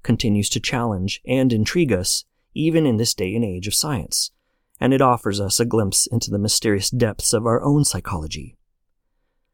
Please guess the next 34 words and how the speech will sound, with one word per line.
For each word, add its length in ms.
Now, 400
the 160
power 280
of 60
suggestion 840
is 180
a 160
fascinating 720
psychological 600
concept 460
as 120
well, 460
that 160
delves 320
into 460
the 100
way 200
our 120
minds 380
are 100
influenced 600
by 160
external 560
cues, 580
subtle 360
hints, 500
and 320
indirect 520
messaging. 580
It 140
highlights 500
the 120
remarkable 640
ability 540